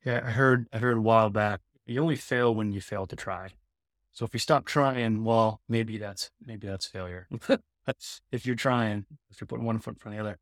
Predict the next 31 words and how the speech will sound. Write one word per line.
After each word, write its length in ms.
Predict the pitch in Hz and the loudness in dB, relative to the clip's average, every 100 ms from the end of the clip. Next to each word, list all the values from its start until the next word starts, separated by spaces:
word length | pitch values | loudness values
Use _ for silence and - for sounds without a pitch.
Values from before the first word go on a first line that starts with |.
| _ _ | _ _
But 240 | 175 165 156 | 2 2 4
that, 160 | 202 | 4
that 140 | 202 196 | 4 2
kind 140 | 240 | 4
of 80 | 220 | 4
brings 240 | 143 156 147 | 4 4 4
me 100 | 127 | 0
to 100 | 135 | 2
this, 300 | 120 - - _ - | 0 -2 -10 _ -4
you 80 | 127 | 2
know, 40 | |
nothing 600 | 117 139 - 160 151 139 - _ _ | 6 4 4 2 2 0 -4 _ _
worth 280 | 127 135 131 | 0 2 2
doing 300 | 117 127 123 | 4 6 6
comes 320 | 117 117 113 113 | 4 4 4 4
easy. 440 | 117 120 151 151 _ _ _ _ _ _ - | 2 0 -4 -6 _ _ _ _ _ _ -4
And 380 | 135 127 123 117 _ _ _ | 2 4 2 -2 _ _ _
for 220 | - 160 | -2 4
me, 220 | 156 190 | 8 10
when 140 | 185 143 | 10 8
I 40 | |
was 140 | 135 - | 6 4
thinking 240 | 175 170 | 0 2
about 220 | 143 127 | 4 4
what 100 | 127 | 6
I 20 | |
was 120 | 160 151 | 6 6
gonna 240 | 135 120 | 2 2
try 240 | 113 - 135 | -2 0 0
to 80 | |
communicate 680 | 117 - 123 135 120 117 104 | 0 0 2 2 0 -2 -2